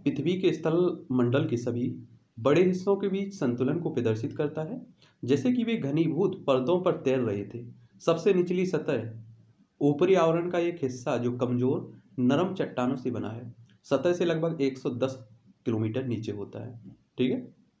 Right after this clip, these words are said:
तो याद रखिए इसके बारे में। और जो भू संतुलन की अवधारणा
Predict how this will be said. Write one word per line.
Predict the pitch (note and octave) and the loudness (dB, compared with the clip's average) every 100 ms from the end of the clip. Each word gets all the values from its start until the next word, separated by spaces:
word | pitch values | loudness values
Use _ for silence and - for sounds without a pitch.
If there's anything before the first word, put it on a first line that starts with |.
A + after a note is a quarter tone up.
| _ _ _ _ _ A#2 | _ _ _ _ _ 0
तो | |
याद | G#2+ F#2+ | 2 2
रखिए | F#2+ - | -2 -6
इसके | - - A#2 | -10 -8 -8
बारे | A2 | -10
में। | - - _ - - - _ _ _ _ _ _ _ _ _ _ _ - | -16 -20 _ -14 -14 -20 _ _ _ _ _ _ _ _ _ _ _ 4
और | A2 A2+ A2+ - | 6 6 4 0
जो | A#2+ | 2
भू | B2 C#3 | 4 4
संतुलन | D3+ D#3+ D#3+ F3 F#3 | 2 2 4 4 4
की | F#3 | 4
अवधारणा | C#3+ C3 C3+ C#3+ | 4 4 2 2